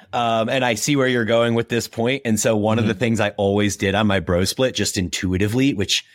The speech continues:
Speaker 1: I think speaks to some of the, the frequency literature or whatever, is I always felt like if I trained chest on Monday and I trained back on Tuesday, they were always recovered by the time I would get to Friday for arm day. And I would always make arm day have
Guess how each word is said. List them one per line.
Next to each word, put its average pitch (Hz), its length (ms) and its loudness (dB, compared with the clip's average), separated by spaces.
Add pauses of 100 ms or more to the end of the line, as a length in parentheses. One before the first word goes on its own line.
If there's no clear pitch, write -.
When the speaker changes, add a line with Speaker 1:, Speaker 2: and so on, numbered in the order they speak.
(180)
Speaker 1:
I 95 100 0
think 107 360 0
speaks - 480 -2
to 104 100 0
some 101 200 0
of 85 200 -4
the, 90 160 -2
the 87 100 0
frequency 95 500 -2
literature 92 540 0
or 107 60 2
whatever, 113 400 2 (280)
is 107 160 -2
I 113 120 2
always 190 420 0
felt 104 340 0
like 101 200 0
if 98 80 -4
I 95 100 0
trained 104 360 0
chest 107 300 0
on 110 160 2
Monday 98 380 2
and 95 100 0
I 92 60 2
trained 92 260 -2
back 87 280 -2
on 87 100 0
Tuesday, 95 500 -2 (240)
they 107 100 2
were 107 160 2
always 214 380 2
recovered 95 560 -2
by 90 120 -2
the 87 80 -4
time 98 260 0
I 98 80 4
would 90 120 -2
get 95 160 -4
to - 80 -8
Friday 92 500 0
for - 240 -6
arm 85 260 -6
day. 120 260 2 (760)
And 107 320 2
I 107 100 2
would 107 100 2
always 113 400 2
make 107 300 0
arm 101 260 0
day 95 220 0
have 95 380 0